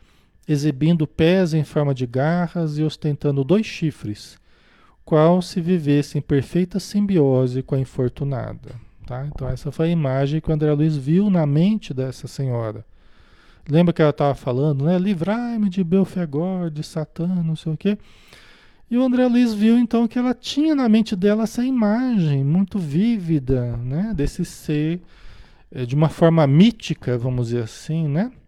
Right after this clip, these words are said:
Essa imagem, eh, mais mitológica que a gente tem das forças do mal, né?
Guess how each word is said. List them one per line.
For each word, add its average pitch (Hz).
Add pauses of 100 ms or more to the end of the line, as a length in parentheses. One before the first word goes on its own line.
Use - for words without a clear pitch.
(380)
Essa 127
imagem, 123 (640)
eh, 120
mais 127
mitológica 127
que -
a 120
gente 120
tem 120
das 117
forças 117
do 120
mal, 117
né? 151